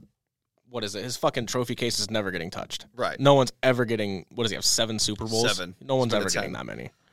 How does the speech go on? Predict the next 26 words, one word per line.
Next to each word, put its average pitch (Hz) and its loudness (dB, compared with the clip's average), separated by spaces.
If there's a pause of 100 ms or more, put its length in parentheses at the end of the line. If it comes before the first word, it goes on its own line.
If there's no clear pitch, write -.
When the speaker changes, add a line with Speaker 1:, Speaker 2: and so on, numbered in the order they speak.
(260)
Speaker 2:
It's 131 -2
literally 143 4
him, 123 2
Jordan, 117 0
Tiger 110 -2
Woods, 104 -2 (160)
Speaker 1:
Yeah. 95 0 (240)
Speaker 2:
like, 107 -4
Speaker 1:
Michael 110 2
Speaker 2:
Phelps. 113 4
Speaker 1:
Phelps. - 2
Yeah. 95 4 (340)
Speaker 2:
Like, 127 2
those 139 4
are 127 -4
the 127 -4
four. 104 -2
Those 147 2
are 196 -2
probably 214 2
the 185 0
four 156 0 (100)
Speaker 1:
Yeah. 175 8
Speaker 2:
ever. - 0 (520)
Speaker 1:
Yeah. - 2
Speaker 2:
Uh, 131 4